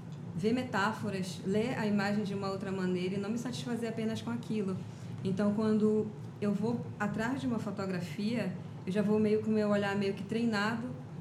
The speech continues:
buscar isso, mas compreendendo que existe um universo de banalização de imagem que tá sendo construída, tipo, freneticamente.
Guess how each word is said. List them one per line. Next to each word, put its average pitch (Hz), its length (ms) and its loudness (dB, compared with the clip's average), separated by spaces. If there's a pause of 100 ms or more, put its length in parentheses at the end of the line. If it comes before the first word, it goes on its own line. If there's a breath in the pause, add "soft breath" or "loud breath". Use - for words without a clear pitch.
(180)
buscar 202 420 -2
isso, 208 420 -2 (600 loud breath)
mas 240 200 2
compreendendo 269 680 0
que - 120 -2
existe 233 600 0 (360)
um 226 120 0
universo 240 560 2
de 240 120 0
banalização 254 640 -2
de 247 100 0
imagem 214 440 0
que - 80 -4
tá 202 120 -2
sendo 202 220 -4
construída, 202 640 -2 (360)
tipo, - 200 -8
freneticamente. 220 1200 0